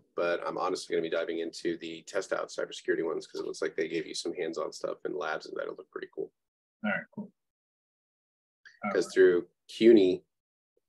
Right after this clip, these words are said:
Speaker 1: um, I'll have to show you this, but, like, the list of stuff that we have access to in test out is awesome.
Speaker 2: Wait, we still have access to cuny?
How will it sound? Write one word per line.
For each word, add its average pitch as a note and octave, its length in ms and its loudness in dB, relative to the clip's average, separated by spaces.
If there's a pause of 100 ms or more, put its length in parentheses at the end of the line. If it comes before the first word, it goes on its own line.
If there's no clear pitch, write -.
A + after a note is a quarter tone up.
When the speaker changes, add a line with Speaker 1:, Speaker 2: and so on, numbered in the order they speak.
(680)
Speaker 1:
um, E2 160 0
I'll F2 120 2
have E2 100 0
to - 60 -12
show - 140 2
you E2 140 6
this, D2 200 0
but, - 160 -6
like, D2+ 260 -2 (480)
the D#2+ 80 0
list E2+ 360 2
of D#2+ 80 -2
stuff - 220 0
that - 100 -4
we E2+ 60 0
have D#2 100 0
access - 320 -4
to E2 120 0
in C#2+ 80 -2
test - 240 -6
out - 120 -4
is - 120 -6
awesome. - 300 -6 (540)
Speaker 2:
Wait, B2 280 0
we A#2 100 8
still B2+ 180 8
have A2+ 120 8
access A2 380 4
to A2 100 -8
cuny? B2+ 240 2